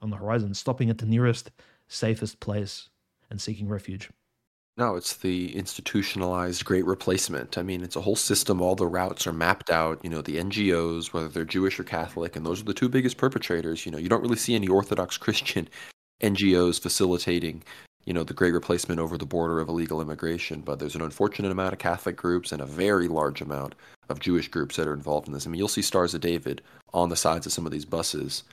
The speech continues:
Speaker 2: taking people, whether it's from, you know, Panama up to the Mexican border or, you know, Mexico up to the U S border or some of these places. It's a whole big operation, and it probably, you know, like we said, they say the illegal immigrants dug the Chabad tunnels,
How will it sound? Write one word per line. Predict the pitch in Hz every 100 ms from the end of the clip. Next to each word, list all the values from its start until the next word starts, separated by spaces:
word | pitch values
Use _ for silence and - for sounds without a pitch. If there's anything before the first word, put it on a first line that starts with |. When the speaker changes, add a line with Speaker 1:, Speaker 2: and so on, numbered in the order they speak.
| - _ _
Speaker 2:
taking | - 92 85
people, | 87 85 82
whether | 82 80 80
it's | 73
from, | - 87 80 73 71 - - - _
you | 82
know, | 73
Panama | - 95 87 85 82 80
up | - 76 -
to | -
the | 85
Mexican | 98 - 95
border | 87 87 85 85 78 76 76
or, | - 73
you | 67
know, | 69 65
Mexico | 78 85 - - 82 82
up | 67 80
to | -
the | 82 62
U | 95
S | 87 -
border | 85 78 76
or |
some | 73 82
of | 76
these | -
places. | 87 78 - 71
It's | 71 73
a |
whole | - 95 98 92 90
big | 80 85
operation, | 76 73 69 73 69 -
and | 69
it | 71
probably, | - 95 127 113 - - - _ _
you | 92
know, | 87
like | 85 92
we | 98
said, | - 107
they | -
say | - 92
the | 95 87
illegal | 87 85 85
immigrants | 92 85 78
dug | 85 82 90
the | 82
Chabad | 85 82 78 78
tunnels, | - 92 - - -